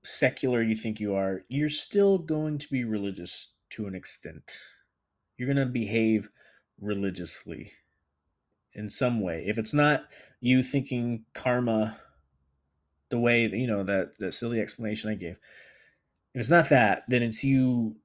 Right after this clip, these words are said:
being ritualistic in your behavior. It's you joining some political movement with a set rule of values, and you have someone that you rail against, A K A the devil.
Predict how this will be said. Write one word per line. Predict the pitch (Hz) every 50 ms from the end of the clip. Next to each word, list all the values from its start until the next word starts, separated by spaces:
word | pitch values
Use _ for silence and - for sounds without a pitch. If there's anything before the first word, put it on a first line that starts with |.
| _ -
being | 127 127 120 117 110 110 110 98
ritualistic | 98 120 131 - - 123 107 101 101 107 107 - - - 107 98 - - - - - -
in | - 127
your | 113 107
behavior. | 101 - 98 92 131 147 143 139 143 139 139
It's | 131 113 - -
you | 113 110
joining | 107 - 113 110 110 110 107 107
some | - 110 101 95
political | - - 107 107 113 117 113 110 117 110
movement | 107 107 107 107 104 104 104 104 101 98 - - - - - _ _ _ _ _ _ _ _ _ _ _ _ _ _ _ _ _
with | - 95 101 95 82 - - _ _ _ _ _ _ -
a | - 98 - - _ _ _ _ _
set | - - - 156 143 - - - _ _ _ _
rule | - 135 135 139 131 123
of | - -
values, | - 139 143 135 135 139 135 131 131 131 127 120
and | 113 107 107 104 101
you | 98 98
have | - - 135 120 110
someone | - - 127 123 123 117
that | 110 101 90
you | 90 90
rail | 98 123 135 135 131
against, | 131 127 127 127 127 127 120 - - - - - - _ _ _ -
A | 113
K | 110 110 - - 117 110 110 110
A |
the | 107 98
devil. | 95 101 110 117 120 117 120 120 117 110